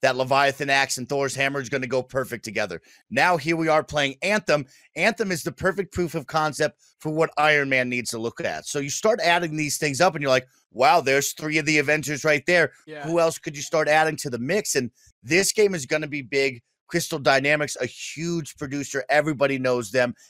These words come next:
Speaker 1: They develop some incredible titles. Recently, a lot of the Tomb Raider games, all of the Tomb
Speaker 2: Yeah.
Speaker 1: Raider games, really. And so it's like, they have a good pedigree. They've shown you that they can make semi-open worlds where you're gonna land in,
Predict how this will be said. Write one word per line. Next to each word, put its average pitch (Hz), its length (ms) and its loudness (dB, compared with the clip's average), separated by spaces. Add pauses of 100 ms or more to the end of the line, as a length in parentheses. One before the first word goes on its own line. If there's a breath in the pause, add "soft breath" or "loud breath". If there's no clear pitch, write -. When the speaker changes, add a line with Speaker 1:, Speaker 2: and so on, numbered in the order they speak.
(140 soft breath)
Speaker 1:
They 143 140 4
develop 139 380 0
some - 160 -8
incredible 127 520 0
titles. 127 440 0 (220 soft breath)
Recently, 139 420 0
a 123 80 4
lot 117 300 2
of 127 100 -2
the 127 80 -2
Tomb 131 340 -4
Raider 127 260 2
games, 123 340 0
all 113 280 2
of 120 120 -8
the 120 60 -12
Tomb 123 240 -10
Speaker 2:
Yeah. 127 80 -2
Speaker 1:
Raider 123 140 -2
games, 120 340 -2
really. 127 340 0 (300 soft breath)
And 143 100 -2
so 160 140 2
it's 147 140 0
like, 143 200 2 (260)
they 165 220 4
have 185 220 2
a 175 40 2
good 160 240 0
pedigree. 139 560 0 (240 loud breath)
They've 151 220 4
shown 180 320 2
you 202 60 2
that 170 180 2
they 165 140 0
can 160 180 -4
make 156 240 2 (220 soft breath)
semi-open 160 920 0
worlds 156 480 4
where 147 120 0
you're 143 80 -2
gonna 147 180 -2
land 160 400 -2
in, 151 240 -2